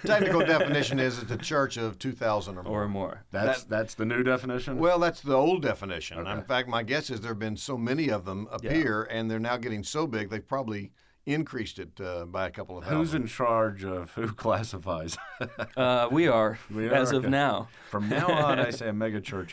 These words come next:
Speaker 3: is only one thousand or above.
Speaker 2: No,
Speaker 3: That's what
Speaker 2: you
Speaker 3: it was whenever, uh, I was at Stonebriar. I remember when we'd talk about it because I was a pastor at a church that was growing quite large, and we talked about megachurch and issues with that. And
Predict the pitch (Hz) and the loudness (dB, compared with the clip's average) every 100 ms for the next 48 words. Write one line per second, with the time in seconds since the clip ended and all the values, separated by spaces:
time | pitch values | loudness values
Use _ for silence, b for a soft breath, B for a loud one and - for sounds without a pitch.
0 | 85 87 90 87 82 85 120 127 113 107 | -8 -6 -6 -6 -6 -2 -4 0 0 2
1 | 107 104 110 107 110 107 95 92 95 85 | 2 0 -2 0 -2 -2 -2 -2 0 -2
2 | 76 135 156 143 143 123 120 113 110 104 | 0 2 4 4 4 4 2 0 -2 0
3 | 104 101 104 95 90 80 101 90 92 - | -2 -2 -2 -2 -2 -2 -4 -4 -10 -4
4 | 135 139 123 85 73 78 73 80 85 80 | 0 0 0 -4 -6 -6 -6 -6 -8 -8
5 | 82 82 87 76 92 87 80 71 78 73 | -10 -8 -10 -8 -10 -10 -12 -10 -8 -8
6 | 73 B B B B - 90 87 92 90 | -10 B B B B -14 -10 -8 -6 -4
7 | 87 90 98 92 - 90 82 - 90 87 | -6 -6 -4 -4 -6 -8 -8 -4 -4 -4
8 | - 85 85 82 92 87 82 82 82 85 | -6 -8 -8 -8 -6 -6 -6 -8 -6 -6
9 | - 82 80 82 80 71 71 78 87 82 | -6 -8 -6 -6 -10 -12 -12 -8 -6 -6
10 | 82 82 80 82 78 80 - 80 80 80 | -6 -8 -6 -8 -8 -10 -10 -10 -10 -10
11 | 73 71 82 - 85 73 80 - 80 80 | -12 -10 -10 -8 -8 -8 -10 -6 -6 -4
12 | 80 71 62 | -6 -10 -18